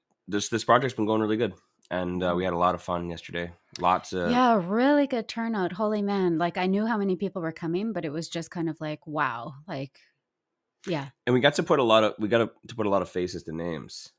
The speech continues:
Speaker 2: Yes.
Speaker 1: Because, um,
Speaker 2: Met a lot of
Speaker 1: a lot of
Speaker 2: people.
Speaker 1: people that are listening here, we see ya. Um, and a lot of people that have reached out, you know, uh, online. Um, a lot of people from Calgary came in.
Speaker 2: Yeah.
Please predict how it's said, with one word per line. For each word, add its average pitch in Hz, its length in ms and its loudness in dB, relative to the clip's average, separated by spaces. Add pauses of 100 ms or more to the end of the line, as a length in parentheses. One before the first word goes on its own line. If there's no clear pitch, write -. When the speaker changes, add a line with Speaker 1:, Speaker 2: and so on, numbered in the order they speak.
Speaker 2:
Yes. 196 340 -6
Speaker 1:
Because, 90 420 -2
um, 82 340 -2
Speaker 2:
Met - 140 -4
a - 40 -6
lot 85 160 -2
of 85 60 -2
Speaker 1:
a 87 40 0
lot 92 140 2
of 92 60 -2
Speaker 2:
people. 92 200 -4
Speaker 1:
people - 20 -
that 87 100 2
are 85 80 2
listening 85 340 -4
here, 107 240 2
we 87 140 -2
see 104 240 -2
ya. 101 100 0 (480)
Um, 85 640 0 (180)
and 92 100 -4
a 95 40 -2
lot 101 140 0
of 95 40 -10
people 95 320 -2
that 90 120 0
have 82 120 -8
reached 90 300 -6
out, 101 380 -2
you 85 80 -8
know, 82 340 -4
uh, - 180 -12
online. 92 760 0 (420)
Um, 80 680 -2 (480)
a 95 60 -6
lot 113 100 4
of 123 60 -2
people 160 200 -2
from 143 120 -2
Calgary 147 540 0
came 82 240 -2
in. 76 200 -10 (320)
Speaker 2:
Yeah. 190 260 -4